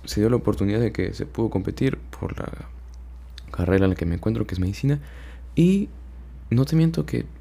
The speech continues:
pues, desde que empecé el ciclo, eh, estuve pensando bastante en esa competencia. Y dije, pues, bueno, me voy a esforzar para tratar de dar lo mejor de mí. Y si es que se puede, obviamente, tratar de conseguir alguna, alguna medalla. Entonces,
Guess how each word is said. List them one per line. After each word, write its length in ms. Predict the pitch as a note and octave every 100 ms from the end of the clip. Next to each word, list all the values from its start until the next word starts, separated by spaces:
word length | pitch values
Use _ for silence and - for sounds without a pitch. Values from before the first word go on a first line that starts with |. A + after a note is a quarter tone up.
| -
pues, 180 | A2+
desde 180 | G#2+ G#2
que 100 | -
empecé 280 | G#2 A2 C#3
el 100 | C#3+
ciclo, 460 | - C#3+ D#3 D3+ -
eh, 380 | - G#2 G#2 G#2 - - -
estuve 320 | - D#3+ D#3
pensando 340 | D3 A#2 G#2+
bastante 300 | - - F2
en 60 | E2+
esa 120 | -
competencia. 560 | - F2+ - - - - - - - - - - - -
Y 240 | F#2+ F#2
dije, 240 | - A#2 A#2+
pues, 320 | - G#2 - -
bueno, 380 | - - A#2+ G2
me 120 | - F#2
voy 120 | A#2
a 40 |
esforzar 420 | A#2 G2+ G2 - -
para 480 | - G2+ G2 F#2 F2
tratar 300 | - F#2+ G#2+
de 80 | G#2
dar 100 | G2+
lo 60 | F#2+
mejor 260 | F2 F2+
de 100 | G#2
mí. 180 | B2+ D3+ - - - - -
Y 60 |
si 80 | A#2
es 80 | A2
que 80 | G#2
se 120 | G#2
puede, 200 | - B2
obviamente, 380 | B2 C#3 C#3+ C#3
tratar 300 | - - F#2+
de 80 |
conseguir 340 | F2+ F#2 - E2+
alguna, 320 | D2+ D#2+ D#2 -
alguna 300 | F2+ F2 E2+
medalla. 380 | E2 E2+ - - - - - - - -
Entonces, 380 | G#2 G#2 G#2+